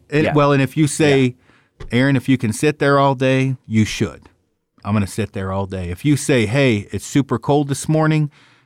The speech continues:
Speaker 1: get in there around nine or c-, go eat and come back in and hop in at eleven," that's what I'm gonna do. If, if Scott says, "Aaron,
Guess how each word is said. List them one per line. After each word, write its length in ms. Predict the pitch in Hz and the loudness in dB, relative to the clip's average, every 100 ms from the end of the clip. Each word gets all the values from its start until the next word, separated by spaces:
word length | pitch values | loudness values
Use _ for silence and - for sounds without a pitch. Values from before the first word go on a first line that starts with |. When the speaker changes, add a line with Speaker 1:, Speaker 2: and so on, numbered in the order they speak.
| - | -6
Speaker 1:
get 160 | 110 143 | 0 2
in 120 | 139 | 2
there 240 | 135 131 | 4 4
around 280 | 131 131 117 | 4 4 4
nine 360 | 120 127 131 127 | 4 2 2 2
or 140 | 107 - | 0 -2
c-, 100 | - | -6
go 220 | 113 143 143 | 0 2 4
eat 180 | 156 | 2
and 80 | 123 | 0
come 200 | - 139 | -2 0
back 260 | 135 127 - | 0 0 0
in 140 | 135 | 0
and 100 | 127 | 0
hop 260 | 107 131 - | 0 -2 0
in 120 | 131 | 0
at 80 | 120 | 2
eleven," 440 | 110 117 143 170 170 _ _ _ _ _ | 2 0 0 -2 -4 _ _ _ _ _
that's 200 | 117 - | -8 -2
what 100 | 131 | 2
I'm 100 | 131 | 4
gonna 160 | 131 | 2
do. 240 | 135 226 - - - _ _ _ | 2 0 -2 -8 -20 _ _ _
If, 220 | 131 - | -2 -2
if 160 | - 120 | -4 -4
Scott 360 | - 156 143 - | -2 -2 -2 -2
says, 280 | 147 131 120 | 0 2 2
"Aaron, 400 | 139 156 151 | 2 2 0